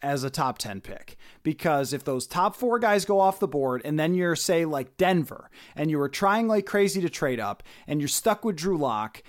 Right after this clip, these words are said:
and you didn't trade for another quarterback, you didn't sign another quarterback, and you're just kinda looking around saying, "We just got a new general manager, we just signed all these players, Cortland Sutton is coming back, we can't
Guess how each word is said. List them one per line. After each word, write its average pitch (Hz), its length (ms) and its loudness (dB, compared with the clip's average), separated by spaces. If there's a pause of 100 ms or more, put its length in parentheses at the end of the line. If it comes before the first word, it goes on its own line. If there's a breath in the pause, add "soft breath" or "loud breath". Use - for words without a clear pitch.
(120)
and 151 160 -2
you 151 120 0
didn't 226 260 2
trade 165 380 0
for 165 160 0
another 147 240 0
quarterback, 135 600 -4
you 135 60 -6
didn't 190 300 0
sign 156 320 0
another 131 260 -2
quarterback, 127 600 -6
and 135 100 -4
you're 131 100 -2
just 196 320 0
kinda 202 220 0
looking 170 340 0
around 135 560 0 (220 loud breath)
saying, 156 380 -2
"We 135 100 -4
just 214 320 0
got 220 180 2
a 208 60 -2
new 196 160 2
general 175 380 2
manager, 156 580 0 (220 loud breath)
we 139 100 -2
just 185 320 0
signed 196 260 2
all 180 160 2
these 170 180 -4
players, 135 600 0
Cortland 214 460 0
Sutton 185 320 -2
is 160 80 -4
coming 175 280 0
back, 139 320 -2
we 139 100 -6
can't 233 440 0